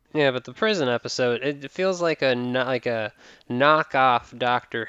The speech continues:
Who episode. Um, like a, a very, I don't know, I just, I think it's poorly written. Like, the tension, it's supposed to be tense. There's supposed to be tense moments, especially when the Mandalorian is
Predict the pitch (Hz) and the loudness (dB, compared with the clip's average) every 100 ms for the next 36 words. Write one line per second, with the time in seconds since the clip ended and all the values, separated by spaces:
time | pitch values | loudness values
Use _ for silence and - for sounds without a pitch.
0 | - 143 127 113 - 127 - 117 - 117 | -4 -2 0 -4 -8 -10 -10 -10 -14 -18
1 | _ _ _ _ _ _ - 113 107 104 | _ _ _ _ _ _ -6 -4 -2 -4
2 | 101 101 _ _ _ 123 120 117 - - | -6 -12 _ _ _ -8 -4 -6 -8 -12
3 | 123 117 113 139 143 135 123 110 _ 143 | -8 -8 -4 0 2 0 -2 -6 _ -2
4 | 131 113 123 131 120 - 139 123 - - | -2 -2 -2 -2 -4 -6 -4 -4 -6 -2
5 | 127 120 120 120 120 - 135 127 131 - | -2 -2 -4 -4 -6 -6 -6 -4 -6 -2
6 | - 147 - 147 127 _ _ _ - _ | 0 0 2 0 -2 _ _ _ -20 _
7 | - - 160 165 - 127 135 110 - 127 | -12 -6 -2 0 -2 -6 -4 -6 -8 -6
8 | 139 123 - - 135 - 117 113 - - | -6 -6 -6 -4 -2 -2 -4 -4 -8 -6
9 | 120 - 120 117 113 117 117 113 117 113 | -6 -4 -6 -4 -4 -4 -4 -4 -4 -4
10 | 110 | -6